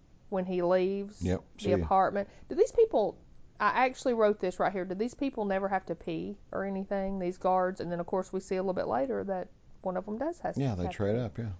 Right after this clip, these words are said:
Speaker 1: Yeah. So Elizabeth comes in, and Philip's on the bed, and he's offering to leave the bedroom to let her sleep. She tells him that she doesn't think she can sleep anyway. They s-,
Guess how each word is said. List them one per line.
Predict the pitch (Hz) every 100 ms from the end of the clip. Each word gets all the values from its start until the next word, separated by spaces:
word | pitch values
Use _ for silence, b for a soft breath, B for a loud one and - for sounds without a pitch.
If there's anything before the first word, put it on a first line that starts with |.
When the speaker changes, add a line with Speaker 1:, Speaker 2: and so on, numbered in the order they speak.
| - - - - 247
Speaker 1:
Yeah. | 247 - - - - - B B B B
So | - 247 247 247 - - - - - -
Elizabeth | 208 233 302 320 294 -
comes | 262 254
in, | 233 214 214 214
and | 180 185
Philip's | 214 220 214
on | 208
the | 196
bed, | 185 165 - - - - - -
and | 196
he's | 185
offering | 190 190 190 196 190 190 180
to | 185 196 175 175 175 175 180 170 165
leave | 202 254 262
the |
bedroom | 240 240 233 226
to | 214
let | 190 196
her | 175
sleep. | - - 226 247 - - b b b b b b b b - -
She | - 226
tells | 214 208
him | 196
that | 175
she | 208
doesn't | 185
think | 202 185
she | -
can | 165
sleep | - 180 175 202
anyway. | 196 208 208 202 202 196 202 196
They |
s-, | 180